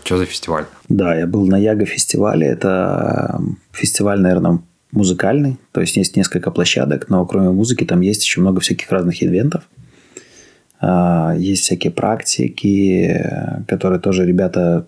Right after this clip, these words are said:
Speaker 2: ну, бесплатно, в принципе, предлагают. А, каждый делится. Он чем-то схож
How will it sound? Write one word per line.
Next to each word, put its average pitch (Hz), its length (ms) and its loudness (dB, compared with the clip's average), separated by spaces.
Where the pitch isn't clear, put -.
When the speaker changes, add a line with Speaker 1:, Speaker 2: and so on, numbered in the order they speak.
Speaker 2:
ну, - 80 0
бесплатно, 90 720 -2
в - 80 -20
принципе, 85 440 0
предлагают. 90 760 0
А, 87 280 0
каждый 90 320 -2
делится. 101 720 0
Он 92 320 0
чем-то - 320 0
схож - 540 -2